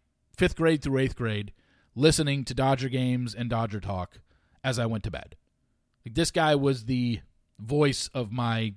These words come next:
childhood. And you're probably hearing a lot of people say that because he was. He is broadcasted for the same baseball team for sixty-seven years. Started with the Brooklyn Dodgers in nineteen fifty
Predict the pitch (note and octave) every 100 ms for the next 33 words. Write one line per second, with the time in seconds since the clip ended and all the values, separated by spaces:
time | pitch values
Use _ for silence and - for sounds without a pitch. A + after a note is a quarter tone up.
0 | - - A#2 E2 D#2 D#2 - _ _ _
1 | _ _ - D3+ D3 E3+ E3+ D#3 D3 C3
2 | B2 C3 A#2 F2+ G2 E2+ D2+ C#2+ A2 G#2+
3 | B2+ C3+ C3 B2 C#2+ - - _ - C3
4 | B2 B2 - - - - A2 C#3+ E3 D3+
5 | C#3+ C3+ C#3 B2+ A2+ C#3+ D3 C3+ C3+ C#3+
6 | - B2 A2 - - - - C#3+ F3 -
7 | D3 C#3+ C3+ B2 B2 F2+ - D#3+ D#3 D3
8 | C3 D3 C#3+ B2+ B2 C3+ C3 A2+ A2 C3+
9 | - C3 - D3+ - A2